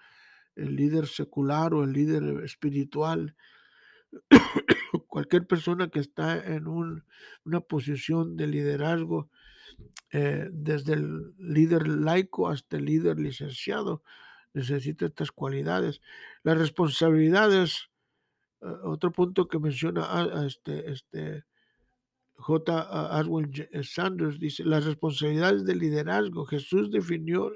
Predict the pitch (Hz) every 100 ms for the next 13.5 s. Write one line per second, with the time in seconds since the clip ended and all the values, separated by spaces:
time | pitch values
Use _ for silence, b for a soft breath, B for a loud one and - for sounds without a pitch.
0 | - 165 156 151 156 151 165 202 208 104
1 | - B B B B B B 156 156 147
2 | 156 143 143 185 - - 147 - _ -
3 | - 143 139 143 156 165 156 143 170 170
4 | 151 - b b b b - 135 127 151
5 | 135 - 147 165 190 180 - 190 175 156
6 | 151 143 147 165 170 180 151 156 147 143
7 | 151 147 165 _ b b b - - 151
8 | 147 139 147 147 170 196 175 _ _ _
9 | 156 160 147 151 151 180 190 175 165 156
10 | - - 185 156 151 175 165 156 156 156
11 | - - 156 143 147 147 131 151 147 196
12 | 226 208 156 151 180 214 202 - 175 175
13 | 185 156 175 185